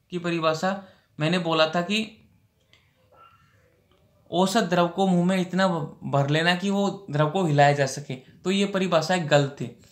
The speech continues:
मैंने क्या, कवल की परिभाषा बोल दी थी। गंडूस की परिभाषा ये है, सही मैं बताता हूँ आपको गंडूस की परिभाषा।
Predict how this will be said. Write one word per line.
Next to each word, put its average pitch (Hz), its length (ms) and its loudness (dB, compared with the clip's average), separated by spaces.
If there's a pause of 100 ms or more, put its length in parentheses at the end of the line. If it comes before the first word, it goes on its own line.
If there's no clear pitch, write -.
(220)
मैंने 190 960 0
क्या, 202 220 0
कवल 180 360 2
की 185 140 -4
परिभाषा 175 480 2
बोल 139 220 -2
दी 127 100 -8
थी। 127 200 -12 (320)
गंडूस 170 320 0
की 214 80 -4
परिभाषा 185 420 0
ये 175 280 0
है, 190 400 -2 (320)
सही 175 280 0
मैं 175 120 -2
बताता 151 280 -2
हूँ 160 100 0
आपको 160 140 -8
गंडूस 151 380 -2
की 170 100 -8
परिभाषा। 147 580 -4